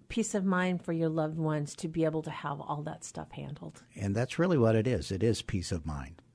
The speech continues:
Speaker 2: Because,
Speaker 1: Yes.
Speaker 2: like I said, we meet with people who don't pre-plan and come in, and everybody grieves. And so they're always faced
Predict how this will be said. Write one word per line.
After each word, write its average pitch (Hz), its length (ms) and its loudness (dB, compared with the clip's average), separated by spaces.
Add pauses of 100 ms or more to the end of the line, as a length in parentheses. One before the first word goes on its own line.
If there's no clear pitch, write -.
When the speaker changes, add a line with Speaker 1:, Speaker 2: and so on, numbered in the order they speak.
(300)
Speaker 2:
Because, 90 460 0
Speaker 1:
Yes. - 20 -6
Speaker 2:
like 92 220 -2
I 107 60 0
said, 92 400 0
we 90 160 0
meet 98 240 2
with 90 240 -2
people 98 340 0
who 95 300 0 (100)
don't 95 360 0
pre-plan 98 520 0
and 87 140 -2
come 95 200 0
in, 104 240 2
and 85 280 0 (680)
everybody 131 440 8
grieves. 98 600 4
And 85 140 -2
so 90 360 0
they're 87 260 -2
always 104 480 6
faced - 640 0